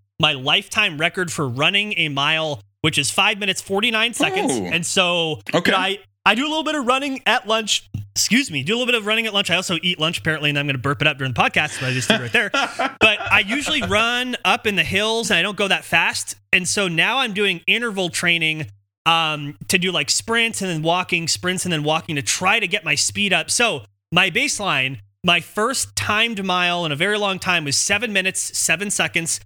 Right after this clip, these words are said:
Speaker 1: which is not
Speaker 2: Okay.
Speaker 1: terrible considering I haven't done, you know, mile times in a while, but not great.
Speaker 2: No,
Speaker 1: So at any rate,
Speaker 2: definitely not.
Speaker 1: yeah, I might be going out today, maybe to the track near that Under Armour building, uh, you know, that, that,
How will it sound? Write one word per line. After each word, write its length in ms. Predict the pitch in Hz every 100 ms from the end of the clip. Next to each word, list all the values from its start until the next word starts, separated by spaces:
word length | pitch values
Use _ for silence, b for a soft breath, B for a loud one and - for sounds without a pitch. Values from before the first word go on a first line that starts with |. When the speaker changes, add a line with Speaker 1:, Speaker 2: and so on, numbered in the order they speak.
| B _
Speaker 1:
which 200 | 190 -
is 240 | 208 175 - -
not 280 | 339 311
Speaker 2:
Okay. 200 | - -
Speaker 1:
terrible 520 | 233 175 220 233 202 190
considering 440 | 175 156 185 180
I 60 | 170
haven't 200 | 175 139
done, 360 | 143 160 160 151
you 80 |
know, 100 | 147
mile 280 | 131 135 151
times 240 | 165 170 160
in 60 |
a 40 | 160
while, 140 | 160
but 120 | 160
not 200 | 185 202
great. 340 | 180 185 - - -
Speaker 2:
No, 100 | -
Speaker 1:
So 60 | -
at 40 | -
any 80 | -
rate, 60 |
Speaker 2:
definitely 300 | 277 - -
not. 40 | -
Speaker 1:
yeah, 200 | 214 190 175
I 140 | 190
might 340 | 190 220 294
be 80 | -
going 260 | 202 233 254
out 200 | 254 -
today, 480 | 220 247 262 269 226
maybe 480 | 165 208 254 277
to 160 | - 226
the 100 | 196
track 420 | - 202 208 220
near 160 | 196 196
that 180 | 170 -
Under 280 | 170 208 214
Armour 320 | 190 196 180
building, 540 | 165 175 185 180 185 - _ _ _
uh, 540 | 165 156 147 143 139 151
you 160 | 165
know, 200 | 180 180
that, 320 | 175 156 156 151
that, 200 | 147